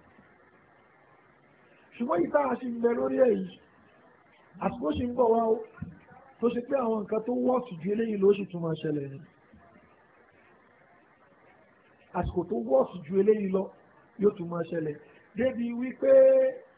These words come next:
àfẹ́ ní rẹ́ni tó ń ṣe wáàsí mọ́ lórí ilẹ̀ fún àti òdodo.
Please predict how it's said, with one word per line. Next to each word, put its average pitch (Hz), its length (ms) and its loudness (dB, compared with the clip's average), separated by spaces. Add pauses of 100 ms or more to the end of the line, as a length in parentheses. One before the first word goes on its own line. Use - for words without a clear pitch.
(300)
àfẹ́ 202 560 2
ní 202 180 -10
rẹ́ni 214 340 -2
tó 202 160 -4
ń 214 120 -6
ṣe 202 180 -4
wáàsí 196 680 -2
mọ́ 202 280 -4
lórí 190 320 2
ilẹ̀ 165 240 -2 (340)
fún 190 180 -8
àti 165 260 -8
òdodo. 147 340 -10